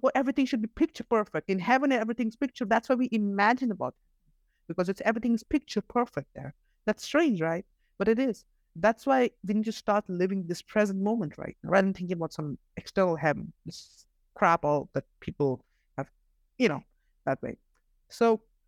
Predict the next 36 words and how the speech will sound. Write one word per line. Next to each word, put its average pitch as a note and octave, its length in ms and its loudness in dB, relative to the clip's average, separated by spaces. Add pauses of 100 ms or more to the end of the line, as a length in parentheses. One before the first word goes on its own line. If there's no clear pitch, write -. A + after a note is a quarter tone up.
(200)
thank C4+ 220 0
you D#4+ 40 2
so D#4+ 300 2
much E4+ 220 0
for A3 420 2
joining G3 340 0
us F#3+ 100 -10
today F#3+ 300 0
on F3+ 140 0
the F3+ 80 -6
show, F3 460 0
uh, D#3+ 320 0 (120)
Kyle. E3 380 0
Your F3 140 -4
insights F#3+ 500 0
were F#3+ 200 -2
incredibly A#3+ 680 0
valuable, F#3+ 460 2
and F3+ 180 0
we F#3 100 -2
really F#3 260 2
appreciate F3 460 -4
you E3+ 180 0 (280)
taking E3 240 -2
the D3 80 -6
time D3+ 360 -2
to D3 100 -6
share D#3 520 2 (240)
your D#3+ 400 2
expertise E3 600 -6
and D3 160 -4
your D3 100 -2
story A#3 580 0
and F3 160 -2
journey E3 340 -2
with D3+ 180 0